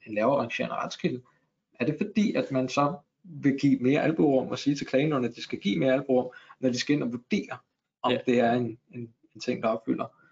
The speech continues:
Speaker 1: stykke et.
Speaker 2: Ja, der står kan omfatte, og så den allersidste, øh, linje der, som også er i præsentation, at, at, øh, målestokken for, om vi er klar præcis entydigt nok, det er jo, den er jo obligationsretlig. Det er, at, at,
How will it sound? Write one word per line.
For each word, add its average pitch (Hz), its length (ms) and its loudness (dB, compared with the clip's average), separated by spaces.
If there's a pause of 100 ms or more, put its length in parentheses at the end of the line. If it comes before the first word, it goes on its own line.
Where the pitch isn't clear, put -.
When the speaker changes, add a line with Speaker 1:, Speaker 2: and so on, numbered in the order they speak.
(160)
Speaker 1:
stykke 110 280 -4
et. 120 140 -4 (160)
Speaker 2:
Ja, 110 200 2
der 143 80 6
står 139 160 2
kan 156 280 -2
omfatte, 135 640 0
og 139 280 4
så - 140 -4
den 131 120 -2
allersidste, 165 480 0 (140)
øh, 110 140 -4
linje 139 240 2
der, 127 140 4
som 113 200 -8
også 120 240 0
er 113 40 0
i 104 220 -2
præsentation, 117 640 -2 (420)
at, 110 120 -8 (160)
at, 117 260 -4
øh, 107 140 0
målestokken 131 640 2
for, 135 80 2
om 117 180 2
vi 113 60 0
er 110 40 -2
klar 127 280 0
præcis 113 300 -6
entydigt 127 420 -4
nok, 117 280 -4
det 139 80 -4
er 139 40 0
jo, 104 360 0
den 131 100 -2
er 131 40 0
jo 98 240 -2
obligationsretlig. 113 920 -4
Det 123 100 0
er, 113 80 4
at, 113 120 2 (100)
at, - 120 -14